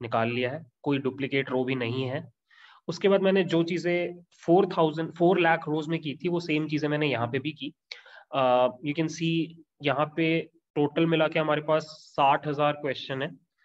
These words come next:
अ, sorry, total मिला के थर्टी थाउजेंड रोज हैं। तो उनमें से नाइनटीन थाउजेंड रोज में जो क्वेश्चंस हैं, वो duplicated नहीं है और टेन थाउजेंड, इलेवन थाउजेंड रफली duplicated हैं,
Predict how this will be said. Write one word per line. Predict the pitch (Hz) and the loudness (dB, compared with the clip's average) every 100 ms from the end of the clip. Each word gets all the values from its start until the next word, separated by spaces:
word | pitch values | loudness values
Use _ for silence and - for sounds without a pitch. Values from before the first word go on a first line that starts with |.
| _ _ - | _ _ -4
अ, | 131 123 | -2 0
sorry, | 131 131 120 | 2 2 2
total | 123 147 160 | -2 -2 0
मिला | 160 151 | 0 0
के | 165 | -2
थर्टी | 165 143 139 170 | -4 -6 -2 -4
थाउजेंड | 170 139 135 151 139 | 0 2 2 0 -2
रोज | 127 156 135 | -2 -2 -4
हैं। | 139 - _ - - _ | -8 -14 _ -20 -20 _
तो | 160 | -2
उनमें | 147 151 160 | 2 2 0
से | 160 165 160 - _ | 0 0 0 -4 _
नाइनटीन | 131 131 139 147 147 202 208 202 - - - 156 | -2 2 2 2 -2 0 0 0 -2 -8 -6 0
थाउजेंड | 151 147 170 160 | 0 2 0 2
रोज | 139 151 151 | 0 0 -4
में | 156 | -6
जो | 151 | -6
क्वेश्चंस | 147 131 - 165 156 | -4 -4 -4 -6 -4
हैं, | 151 190 - | -6 -8 -12
वो | 127 135 | -8 -6
duplicated | 123 123 - 143 139 139 143 123 | -6 -8 -6 -4 -4 -2 -4 -4
नहीं | 120 151 156 | -4 -4 -4
है | 165 - _ _ - | -6 -12 _ _ -4
और | 139 | -2
टेन | 147 139 147 | 0 -2 0
थाउजेंड, | 147 139 143 143 - _ _ _ _ _ _ - | -2 -2 -4 -8 -10 _ _ _ _ _ _ -6
इलेवन | 131 135 147 | -2 -2 0
थाउजेंड | 139 135 135 | -2 -2 -4
रफली | 131 - 156 92 - - - 131 | -4 -4 -6 -6 -14 -20 -14 -12
duplicated | 131 147 147 139 143 127 | -6 -4 -2 -2 -2 -4
हैं, | 120 - | -8 -10